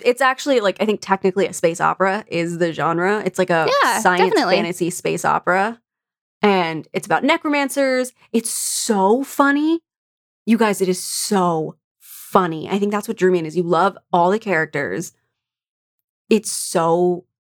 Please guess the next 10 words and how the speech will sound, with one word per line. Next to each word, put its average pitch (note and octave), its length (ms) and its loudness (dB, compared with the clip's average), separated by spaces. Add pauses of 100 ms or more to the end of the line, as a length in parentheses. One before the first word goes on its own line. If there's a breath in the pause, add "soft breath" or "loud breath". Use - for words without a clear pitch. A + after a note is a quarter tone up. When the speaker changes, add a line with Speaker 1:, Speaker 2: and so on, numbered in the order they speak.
(200)
Speaker 1:
funny G#3 580 0
and F3 300 -2
witty, E3+ 500 -2
and F#3+ 220 2
the E3+ 60 2
world E3+ 440 2
building A3+ 440 2
is F3 260 0 (140)
incredible. F#3 1500 -2 (300 soft breath)
So D#3+ 480 0